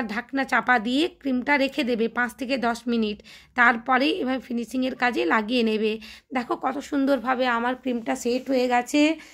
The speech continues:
কালার মেশানোর পরেও লিকুইড হচ্ছে না। আর আমি খুব ভালোভাবে ক্রিমটা দিয়ে ফিনিশিং করে নেব। ওনাদের কেকটা খুবই, খুবই পছন্দ হয়েছিল, ওনারা খুবই আনন্দিত হয়েছিলেন।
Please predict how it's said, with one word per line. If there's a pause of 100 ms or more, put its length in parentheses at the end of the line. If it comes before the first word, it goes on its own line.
(160)
কালার
মেশানোর
পরেও
লিকুইড
হচ্ছে
না। (200)
আর
আমি (440)
খুব (100)
ভালোভাবে (420)
ক্রিমটা
দিয়ে
ফিনিশিং
করে
নেব। (540)
ওনাদের
কেকটা
খুবই,
খুবই
পছন্দ
হয়েছিল,
ওনারা
খুবই
আনন্দিত
হয়েছিলেন।